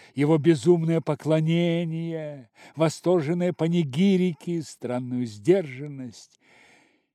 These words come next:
Теперь всё было ясно, и Дариан испытывал досаду. В такой дружбе с оттенком романтизма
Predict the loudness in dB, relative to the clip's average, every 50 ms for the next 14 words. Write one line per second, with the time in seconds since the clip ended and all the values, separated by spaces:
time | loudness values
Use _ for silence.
0 | _ _ _ _ _ _ _ _ -20 -18 -14 -12 -12 -12 -12 -14 -14 -14 -12 -12
1 | -12 -12 -10 -10 -10 -12 -14 -16 -18 -18 -18 -18 -16 -18 -20 _ _ _ _ _
2 | _ _ _ _ _ _ _ _ _ _ -12 -10 -6 -2 -2 0 0 2 2 4
3 | 2 2 2 0 -4 -6 -6 -10 -10 -4 -4 -4 -4 -4 -10 -14 -14 -14 -14 -14
4 | -16 -14 -16 -16 -16 -18 -20 -20 -20 -14 -14 -14 -14 -14 -16 -20 -20 -20 -18 -18
5 | -20 -20 _ _ _ _ _ _ _ _ _ _ _ _ _ _ -12 -12 -6 -4
6 | -2 -2 -2 -2 -2 -2 -2 0 -2 -4 -6 -10 -12 -14 -14 -14 -14 -12 -12 -12
7 | -14 _ _ _ -6 -6 -4 -6 -8 -14 _ _ _ -18 -16 -14 -14 -12 -12 -12
8 | -12 -12 -14 -16 _ _ -8 -6 -4 -4 -4 -6 -10 -12 -14 -14